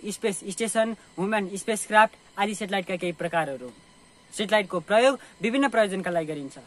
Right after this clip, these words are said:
यसका विभिन्न कार्यहरूमध्ये ताराहरूको नक्सा कोर्नु, ग्रह एवं उपग्रहको नक्सा कोर्नु र अन्तरिक्षमा नयाँ ग्रह, तारा एवं उपग्रहहरू आदिको पहिचान गर्नु हुन्।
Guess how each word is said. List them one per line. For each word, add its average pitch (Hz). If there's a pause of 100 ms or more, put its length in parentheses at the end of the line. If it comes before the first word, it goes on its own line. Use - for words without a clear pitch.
(180)
यसका 170
विभिन्न 202
कार्यहरूमध्ये 220 (300)
ताराहरूको 214
नक्सा 185
कोर्नु, 240 (240)
ग्रह 214
एवं 226
उपग्रहको 202
नक्सा 175
कोर्नु 247 (260)
र -
अन्तरिक्षमा 214
नयाँ 240
ग्रह, 202
तारा 226
एवं 214
उपग्रहहरू 214
आदिको 185
पहिचान 180
गर्नु 151
हुन्। 127